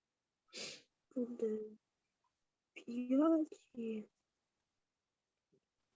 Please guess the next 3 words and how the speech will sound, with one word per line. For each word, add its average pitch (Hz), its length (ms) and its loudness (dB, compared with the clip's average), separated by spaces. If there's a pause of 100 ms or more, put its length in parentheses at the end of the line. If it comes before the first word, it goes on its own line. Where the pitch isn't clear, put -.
(840)
дорівнює 339 580 12
шістсот, 339 600 12 (200)
е, 262 560 12